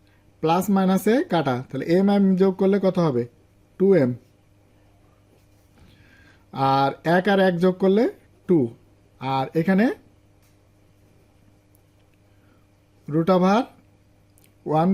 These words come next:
প্লাস এ প্লাস রুট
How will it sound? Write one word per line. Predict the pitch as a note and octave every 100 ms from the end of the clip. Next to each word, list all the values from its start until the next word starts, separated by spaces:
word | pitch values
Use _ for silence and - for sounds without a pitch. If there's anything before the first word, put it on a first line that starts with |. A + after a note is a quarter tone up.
| F3+
প্লাস | F3 E3 E3 E3 - - E3
এ | G#3+ D4 - _ _ _ _ _ _ _ _ _ _ _ _ _ _ _ _ _ _ _ _ _ _ _ _ _ _ _ _ _ _ _ _ _ _ _
প্লাস | D#3+ D3+ D#3 G#3+ D4 - - _ _ _ _ _ _ _ _ _
রুট | E3 D3+